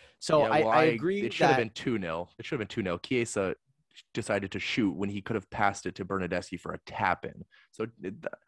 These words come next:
Speaker 2: I mean, yes, but, uh, even the chances that Juve created were better, and they did it off tw-, twenty-five percent possession where,
Speaker 1: Yeah.
Speaker 2: on the counter.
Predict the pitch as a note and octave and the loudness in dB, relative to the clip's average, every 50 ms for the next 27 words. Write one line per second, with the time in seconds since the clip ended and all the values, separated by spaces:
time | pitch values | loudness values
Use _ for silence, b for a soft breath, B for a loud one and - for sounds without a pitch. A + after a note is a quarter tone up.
0 | B B B B B B _ - C3 C#3 C#3 C#3+ D3+ B2+ G#2 G2 - B B B | B B B B B B _ -6 -6 -4 0 2 4 4 4 2 -2 B B B
1 | B _ - B2+ - - - - _ _ _ _ _ _ _ C#3 B2+ B2 C3 - | B _ 2 2 2 2 -2 -10 _ _ _ _ _ _ _ -12 -12 -12 -12 -4
2 | - D3 D#3+ D#3 D3+ C#3 B2+ - - D#3 C#3+ C#3 - A#2+ G#2 G2+ G#2+ F#2+ G2+ G#2 | 0 0 2 2 2 2 2 2 4 2 2 2 0 -2 0 0 2 2 2 2
3 | G2+ G2+ G2 F#2+ - G#2+ G#2 F#2+ F#2+ F#2+ F2+ E2+ D2 F#2 G2 F#2 E2+ - G2+ G#2 | 2 0 -2 0 0 0 2 2 4 2 0 -2 -2 -6 -6 -4 -2 0 2 2
4 | F#2+ F#2 F#2+ F2+ b b b b _ - A2 G#2+ G#2+ G2 - - _ _ _ _ | 2 2 0 -2 b b b b _ -8 -6 -6 -6 -8 -10 -16 _ _ _ _
5 | _ _ _ _ A2+ A#2 A2 B2+ B2 A#2+ A2 G#2 G#2 G2 F#2 - - - - - | _ _ _ _ -14 -2 0 0 2 2 2 2 2 2 2 0 -4 -12 -16 -16
6 | - - G#2+ - - - B2+ A2+ G2+ F#2+ F2 E2+ - F#2 F2 F2+ E2+ F2 F#2+ F2 | -14 -14 -14 -16 -8 -6 -4 -4 -2 -2 -4 -4 -6 -10 -10 -10 -8 -8 -4 -2
7 | F#2+ F#2 E2+ - E2 D#2+ E2+ - - F#2+ F2 E2+ - - E2+ - - - - - | -2 -2 0 -2 -6 -6 -8 -6 -2 0 0 0 0 -2 -4 -8 -10 -10 -8 -4
8 | - D#3+ D#3+ D3 F#2 F2 E2 E2 - - F#2+ F2 E2+ E2 D#2 D2 C#2+ F2+ - | 4 6 6 6 6 4 0 -4 -4 -2 0 2 2 2 2 0 -4 -4 -8